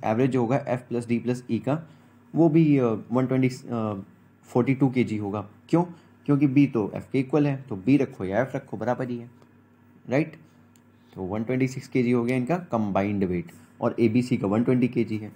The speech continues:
अब हमें average निकालना है एबीसीडी plus E plus F का। तो एबीसी, अ, एबीसीडी, ईएफ़ सारे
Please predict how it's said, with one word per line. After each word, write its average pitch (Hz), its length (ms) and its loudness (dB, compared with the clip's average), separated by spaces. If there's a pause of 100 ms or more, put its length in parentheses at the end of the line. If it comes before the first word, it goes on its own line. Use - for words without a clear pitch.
(320)
अब 143 80 4
हमें 165 320 0
average 117 340 0
निकालना 113 320 -2
है 131 160 -8
एबीसीडी 117 640 0 (500)
plus 135 240 0 (880)
E 139 180 4
plus 110 280 -8
F - 280 -8
का। 95 180 -12 (380)
तो 170 180 0 (400)
एबीसी, 135 360 2
अ, 120 260 0
एबीसीडी, 139 460 2
ईएफ़ 131 340 2
सारे 117 520 -4